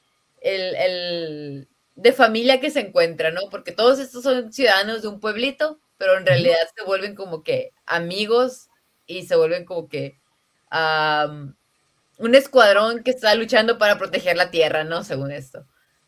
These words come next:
Speaker 2: Ok, ok.
Speaker 1: Sí.
Speaker 2: Ah, está bien.
Speaker 1: Sí, está
Speaker 2: Ajá,
Speaker 1: muy
Speaker 2: pero
Speaker 1: padre, sí se la recomiendo.
Speaker 2: recomendable al cien.
Speaker 1: Recomendable al cien, está muy divertida.
Speaker 2: Ok,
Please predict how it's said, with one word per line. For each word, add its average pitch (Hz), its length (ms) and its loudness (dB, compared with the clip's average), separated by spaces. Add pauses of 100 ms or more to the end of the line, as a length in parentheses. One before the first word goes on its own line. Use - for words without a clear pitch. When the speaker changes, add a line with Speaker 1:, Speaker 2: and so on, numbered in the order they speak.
(420)
Speaker 2:
Ok, 139 320 0 (460)
ok. 120 400 -10 (100)
Speaker 1:
Sí. 139 220 -8 (100)
Speaker 2:
Ah, 160 120 -6
está 202 180 -8
bien. 233 260 -12 (1600)
Speaker 1:
Sí, 208 100 -2
está 220 180 2
Speaker 2:
Ajá, 220 80 6
Speaker 1:
muy 294 100 4
Speaker 2:
pero 311 120 -6
Speaker 1:
padre, 226 320 4
sí 226 120 -12
se 247 80 2
la 226 120 6
recomiendo. 156 640 -6 (420)
Speaker 2:
recomendable 147 600 2
al 147 100 0
cien. 143 320 -2 (500)
Speaker 1:
Recomendable 202 560 4
al 208 60 2
cien, 160 280 2
está 208 160 2
muy 240 140 6
divertida. 170 640 2 (420)
Speaker 2:
Ok, 131 180 -2